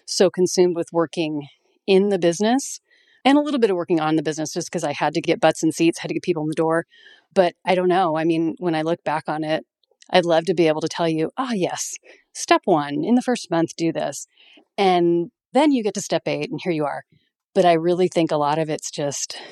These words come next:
it's just determination. It's just getting up every morning and going, "All right, I'm gonna go in, I'm gonna do the things."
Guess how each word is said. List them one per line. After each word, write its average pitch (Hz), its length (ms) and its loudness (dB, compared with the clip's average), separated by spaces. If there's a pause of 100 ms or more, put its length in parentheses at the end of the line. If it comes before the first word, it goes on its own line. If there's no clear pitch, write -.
(140)
it's - 260 -4
just - 180 0
determination. 156 720 -2
It's 160 140 -2
just - 180 -6
getting 170 240 -2
up - 120 -6
every 160 180 -2
morning 160 320 2
and 160 100 0
going, 151 220 -4
"All 151 80 -6
right, 190 280 -6 (960)
I'm 151 120 0
gonna 156 120 0
go 160 200 2
in, 240 220 2 (220)
I'm 160 80 0
gonna 156 140 0
do 160 120 -4
the 165 100 -4
things." 262 380 0